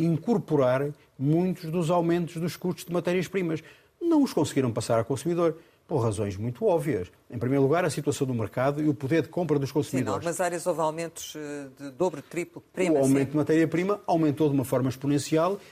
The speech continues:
Speaker 1: e, eh, outros fatores, como o da energia elétrica, do gás natural. Ou seja, os custos neste período foram, na realidade, eh, verdadeiramente astronómicos. Não só das matérias-primas, como até, eh, nos, no, em algo que estaria aqui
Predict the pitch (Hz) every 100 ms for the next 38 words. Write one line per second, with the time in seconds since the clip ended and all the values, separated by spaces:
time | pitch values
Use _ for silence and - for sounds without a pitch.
0 | - 247 233 240 - 165 151 151 156 -
1 | 139 - 156 135 - - - 135 131 131
2 | 131 120 139 143 143 147 156 156 151 135
3 | 135 131 127 123 - - - 165 - 107
4 | 92 - - _ _ - 208 - - 269
5 | - 170 139 - - 165 226 - - 151
6 | 156 143 151 - - - 185 160 143 -
7 | - 165 220 226 175 160 131 117 104 104
8 | 110 - - - 151 151 131 185 220 196
9 | 185 180 180 175 - 165 180 175 139 123
10 | - - - _ 214 233 - 214 202 185
11 | 190 196 190 - 214 185 165 - _ -
12 | 240 214 208 214 190 - - - 160 151
13 | 147 151 143 143 127 156 131 139 156 170
14 | 170 131 110 - 160 147 123 123 123 -
15 | 143 113